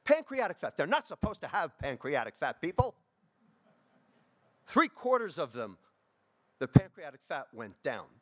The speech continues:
And when we did the, uh, further analysis, it turned out it was all about the liver fat. Every aspect of their metabolic health improved. Because their liver fat improved, the visceral fat had no effect. The visceral fat was along for the ride.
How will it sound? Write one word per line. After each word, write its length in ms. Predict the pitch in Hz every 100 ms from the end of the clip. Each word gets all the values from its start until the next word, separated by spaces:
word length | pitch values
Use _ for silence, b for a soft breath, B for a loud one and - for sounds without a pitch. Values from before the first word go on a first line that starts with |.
| _ _ _ b b b b b
And 160 | 160 160
when 120 | 156
we 140 | 143
did 240 | 120 269 220
the, 180 | 170 - -
uh, 160 | 139 113
further 400 | - 247 254 214
analysis, 520 | 156 117 113 - 117
it 100 | 135
turned 240 | - 196 170
out 180 | 143 - -
it 80 |
was 160 | 143 156 -
all 260 | 170 175 175
about 280 | 139 139
the 80 | 139
liver 240 | 123 113 110
fat. 340 | - 98 - - B B 196
Every 420 | 220 226 262 247
aspect 440 | 165 165 - 151 -
of 140 | 143 123
their 100 | 123
metabolic 480 | 143 143 135 127 -
health 220 | 135 -
improved. 580 | 113 - 196 117 - - B B
Because 460 | - - 208 196 143
their 160 | 131
liver 260 | 139 160 165
fat 220 | - 123
improved, 340 | 117 143 120 - B 117
the 80 |
visceral 340 | 117 208 - 131
fat 260 | 185 123 - B
had 260 | 156 131
no 220 | 127 127 127
effect. 340 | - 127 -
The 60 | 120
visceral 320 | 156 - 123
fat 240 | 151 127
was 140 | 117 107
along 360 | 101 110 113
for 140 | 110 113
the 100 | 98
ride. 420 | 101 123 -